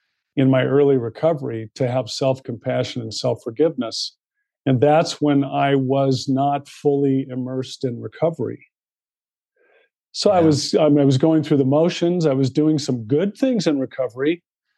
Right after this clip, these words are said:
Speaker 1: but, but I wasn't all in yet.
Speaker 2: Mm.
Speaker 1: And it
Speaker 2: Yep.
Speaker 1: took me a number of years to get to that place.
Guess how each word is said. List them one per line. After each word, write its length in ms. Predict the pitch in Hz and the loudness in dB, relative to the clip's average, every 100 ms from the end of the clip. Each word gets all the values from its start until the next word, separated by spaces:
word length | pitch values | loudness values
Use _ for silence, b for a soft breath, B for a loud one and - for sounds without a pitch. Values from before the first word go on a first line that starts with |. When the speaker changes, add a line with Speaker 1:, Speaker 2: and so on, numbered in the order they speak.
| _ _ _ - | _ _ _ -2
Speaker 1:
but, 260 | 160 147 - _ | -2 -2 -16 _
but 320 | 156 147 175 185 | -10 -2 2 4
I 100 | 175 | 4
wasn't 480 | 165 202 - 180 - | 2 0 0 -6 -6
all 320 | 160 165 165 165 | -2 0 0 -4
in 420 | 156 151 127 110 98 _ _ _ _ _ | -8 -6 -8 -14 _ _ _ _ _ _
yet. 500 | 139 139 113 - - - _ _ _ - | -4 -4 -4 -10 -16 -18 _ _ _ -8
Speaker 2:
Mm. 280 | 113 101 - - | -6 -6 -10 -6
Speaker 1:
And 140 | 143 | 0
it 80 | 156 | 0
Speaker 2:
Yep. 60 | - | 2
Speaker 1:
took 240 | 220 220 | -2 0
me 100 | 202 | 0
a 80 | 151 | 2
number 440 | 143 147 180 190 | 2 2 2 2
of 160 | 185 147 | 2 2
years 400 | 160 151 120 104 | 2 2 0 -8
to 120 | - | -10
get 240 | 120 139 131 | -6 -6 -4
to 80 | 139 | -6
that 220 | 127 131 - | -6 -8 -6
place. 500 | 196 190 120 - | -2 -2 -6 -12